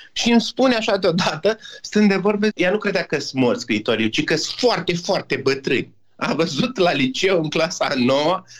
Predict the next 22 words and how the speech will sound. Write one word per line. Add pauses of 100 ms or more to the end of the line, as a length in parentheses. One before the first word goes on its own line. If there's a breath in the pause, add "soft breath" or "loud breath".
(140)
a
văzut
un
scriitor
în
viață.
Și
iată,
azi
vorbim
cu
un
profesionist (160)
din
zona
asta. (440 loud breath)
Este
clar
că
a
avut
destinul